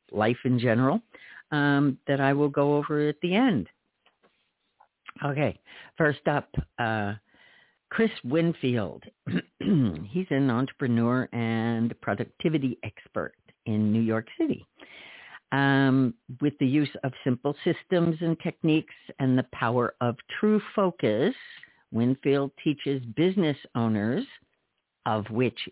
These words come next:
you are one, how to get forty hours of work done in sixteen point seven hours. How about that? And he goes over much more. Um, he's also known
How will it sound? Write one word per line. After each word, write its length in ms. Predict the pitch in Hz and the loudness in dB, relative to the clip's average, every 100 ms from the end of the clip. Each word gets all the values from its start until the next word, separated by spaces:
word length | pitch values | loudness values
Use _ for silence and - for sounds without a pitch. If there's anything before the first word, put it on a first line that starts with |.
| - | -12
you 400 | 104 120 147 139 - | -2 2 2 0 -2
are 260 | 120 117 113 | -2 0 0
one, 800 | 107 120 131 113 98 120 226 285 _ _ _ _ _ - - - - | 0 0 2 2 2 4 4 0 _ _ _ _ _ -20 -20 -20 -18
how 260 | - 165 196 | -8 -4 0
to 80 | 185 | 0
get 220 | 185 156 - | 0 -2 -2
forty 320 | 170 175 233 | 0 0 0
hours 320 | 156 131 147 156 | 0 0 -2 -2
of 160 | 185 - | -4 -2
work 240 | 117 131 - | -4 -2 -2
done 180 | 123 | 2
in 220 | 131 143 139 | 4 2 0
sixteen 540 | - 233 - 196 185 185 | -6 -8 -4 0 0 0
point 360 | - 160 160 - - | -2 0 0 -2 -2
seven 400 | 139 110 - - _ _ _ _ _ _ | -2 -2 -8 -20 _ _ _ _ _ _
hours. 360 | 120 101 78 - - _ _ _ _ _ _ - | -4 -4 -6 -14 -20 _ _ _ _ _ _ -12
How 80 | 107 | -8
about 180 | 92 - | -8 -6
that? 200 | 123 127 _ _ _ _ _ | -6 -6 _ _ _ _ _
And 380 | 147 151 131 127 - | 0 2 2 0 -6
he 160 | - 123 | -6 -4
goes 280 | 107 110 104 | 0 0 0
over 180 | 107 104 | -2 -2
much 260 | 101 - | -4 -4
more. 280 | 110 98 98 - - - - | -4 -4 -6 -10 -20 -20 -6
Um, 440 | 135 127 120 117 - | 0 2 4 2 2
he's 220 | 139 139 | 0 0
also 340 | 131 139 - 139 | 0 -2 2 2
known 380 | 131 127 127 | 4 4 2